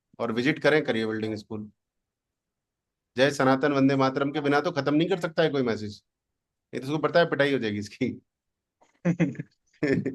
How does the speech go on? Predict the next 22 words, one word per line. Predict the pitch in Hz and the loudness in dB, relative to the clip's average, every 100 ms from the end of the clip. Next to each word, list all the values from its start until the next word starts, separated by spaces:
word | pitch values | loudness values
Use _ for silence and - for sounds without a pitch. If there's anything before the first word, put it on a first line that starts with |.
| - _ _ _ _ _ | -10 _ _ _ _ _
देखो, | 160 | 2
यहाँ | 175 160 160 | 6 6 6
पे | |
तो | 185 | 4
ऐसे | 196 160 165 | 4 4 2
भी | 175 | -2
पूछ | 175 143 135 | -2 -6 -2
सकता | 131 131 | -4 -2
हूँ | 123 110 | -2 0
मैं | |
इसको, | 104 - 101 | -2 -6 -14
चैट | - 123 127 127 | -6 0 0 0
जीपीटी | 127 120 117 120 131 139 - _ _ _ _ _ _ _ _ _ | -4 -4 -6 -4 -6 -6 -8 _ _ _ _ _ _ _ _ _
suggest | 120 117 127 131 131 131 | -4 0 4 2 0 -4
me | 120 127 135 | -2 0 0
what | 127 113 117 - | 0 0 0 -4
to | - 123 117 | -6 -4 -4
do | 110 113 120 127 - _ _ | -6 -6 -8 -10 -16 _ _
with | 113 117 117 131 | -6 -4 -4 -6
some | 131 110 107 117 123 - _ | -4 -6 -4 -6 -10 -16 _
students | - - - 113 110 107 107 110 123 127 - - _ _ _ _ _ _ | -20 -18 -10 -8 -4 -4 -4 -4 -8 -10 -16 -20 _ _ _ _ _ _
like | 107 110 110 110 117 123 | -6 -2 0 0 -2 -6